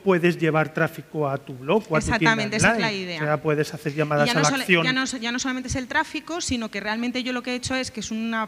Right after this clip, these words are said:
Speaker 2: palabra que hay, que está como un poco súper de moda, que es posicionarme como experta, que al final lo que significa es que la gente me ama.
Speaker 1: Ujú.
Speaker 2: Entonces, so-, eh, son catorce mil personas solo que me aman, pero es, es la gente que permite que yo pueda vivir.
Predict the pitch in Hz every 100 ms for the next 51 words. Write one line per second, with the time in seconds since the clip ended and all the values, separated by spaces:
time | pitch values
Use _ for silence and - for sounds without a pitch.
0 | 220 220 220 214 214 214 - 208 214 208
1 | 220 208 202 208 214 226 214 196 214 226
2 | 202 - - - - - 220 202 - 214
3 | 226 214 208 214 214 214 - 254 247 254
4 | 208 208 214 220 - - 101 196 202 190
5 | 214 240 233 233 208 175 208 208 214 220
6 | 254 320 - - - - 170 165 226 -
7 | 226 226 233 - 254 - - - 277 247
8 | 247 - 262 294 285 - 254 269 254 -
9 | 269 226 - 269 214 214 202 220 220 185
10 | 190 196 - 196 208 220 226 - 240 247
11 | 233 196 196 226 254 233 208 196 214 220
12 | 196 185 208